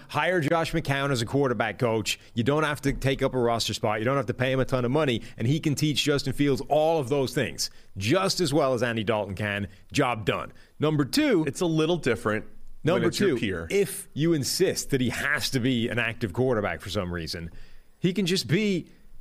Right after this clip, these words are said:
Speaker 1: a veteran backup. He doesn't have to be a bridge guy. He can just be a dude that, like, sits on the, the ass end of somebody's roster, and that's all. That's his entire purpose. "I am just here as a living, walking example of what you should be doing.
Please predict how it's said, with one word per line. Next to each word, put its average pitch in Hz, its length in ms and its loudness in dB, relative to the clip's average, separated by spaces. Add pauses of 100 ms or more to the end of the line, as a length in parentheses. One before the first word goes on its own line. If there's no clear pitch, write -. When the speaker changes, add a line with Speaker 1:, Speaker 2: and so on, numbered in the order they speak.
(140)
Speaker 1:
a 135 60 2
veteran 165 480 2
backup. 196 540 -2
He 143 60 -2
doesn't 175 180 2
have 175 160 0
to 156 80 -2
be 175 140 2
a 131 40 4
bridge 143 360 0
guy. 85 240 -2
He 104 60 -6
can 143 120 -6
just 151 140 -4
be 175 100 2
a 127 40 2
dude 156 400 2
that, 151 120 0
like, 139 340 -2
sits 160 300 0
on 147 100 0
the, 123 80 -2 (280)
the 131 100 2
ass 135 240 0
end 147 100 0
of 117 60 -2
somebody's 139 320 0
roster, 120 560 0 (420)
and 135 80 0
that's 156 160 2
all. 156 240 4
That's 147 180 0
his 120 140 0
entire 143 400 2
purpose. - 540 -2 (280)
"I 143 140 0
am 160 140 2
just 135 220 0
here 120 500 2 (200)
as 123 200 -2
a 123 40 2
living, 127 520 2
walking 131 400 0
example 110 720 -2 (240)
of 107 180 -2
what 120 180 0
you 117 140 -2
should 113 220 -2
be 101 100 -2
doing. 87 360 -4